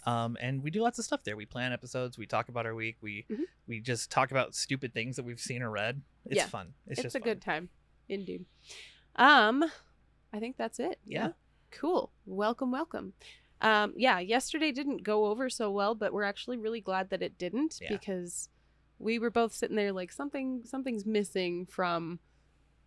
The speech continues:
Speaker 2: what we had for the topic and
Speaker 1: Yeah.
Speaker 2: our breakdown." It just wasn't quite there.
Speaker 1: There's, like, a moment with
Speaker 2: Mm-hmm.
Speaker 1: every topic that we, we do, at least in, like, since season five.
Speaker 2: Yeah.
Speaker 1: Every topic we've done, we've been, like, fired up about
Speaker 2: It's
Speaker 1: it to some
Speaker 2: basically like
Speaker 1: degree.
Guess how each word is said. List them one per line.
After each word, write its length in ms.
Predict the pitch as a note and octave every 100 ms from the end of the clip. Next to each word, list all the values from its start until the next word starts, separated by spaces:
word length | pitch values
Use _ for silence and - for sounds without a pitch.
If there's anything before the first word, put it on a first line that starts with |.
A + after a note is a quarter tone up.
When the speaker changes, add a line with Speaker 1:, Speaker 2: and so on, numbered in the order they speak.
| _
Speaker 2:
what 240 | F#3 F#3+ G#2
we 120 | F#3+
had 520 | F3+ F3+ F3+ F3 F3 - _
for 340 | - F#3+ F3 -
the 60 |
topic 480 | F3 - F3+ F3 F3+
and 120 | -
Speaker 1:
Yeah. 80 | G#3+
Speaker 2:
our 80 | E3+
breakdown." 640 | E3 D#3+ - - G3 G#3+ G#3+
It 80 |
just 260 | - F3+ -
wasn't 340 | F3+ F3+ F#3 - _ _ _
quite 400 | - - F#3+ E3 -
there. 180 | F3 D3+
Speaker 1:
There's, 160 | F#3+
like, 240 | A#3 A#3 - -
a 80 | E3+
moment 480 | E3+ D#3 D#3 A#2+ G#2+ - - -
with 200 | D3+ C#3
Speaker 2:
Mm-hmm. 80 |
Speaker 1:
every 200 | D#3 D3+
topic 380 | D3 C#3 C#3 C3+
that 160 | C3 A2
we, 220 | B2 A#2+
we 180 | A2+ A#2
do, 220 | A#2 G#2+
at 120 | C3+
least 240 | E3+ A3+ -
in, 200 | F3 E3+
like, 240 | D#3 C#3+
since 200 | - D3+
season 280 | F3 D#3+ C#3
five. 260 | G#2 G#2 C3
Speaker 2:
Yeah. 180 | - F3+ -
Speaker 1:
Every 240 | C3+ C#3+ D3
topic 320 | C3 B2+ B2+
we've 140 | A#2
done, 220 | A2+ A2+ A2+
we've 140 | A2+
been, 100 | A#2+
like, 180 | G#2+ F#2+ - _ _ _
fired 320 | B2+ A#2+ A2
up 160 | E2+ -
about 140 | G2+
Speaker 2:
It's 140 | C4+ -
Speaker 1:
it 20 |
to 60 | E4+
some 80 | F#4
Speaker 2:
basically 220 | - E4 C#4+
like 160 | G#3+
Speaker 1:
degree. 140 | F#3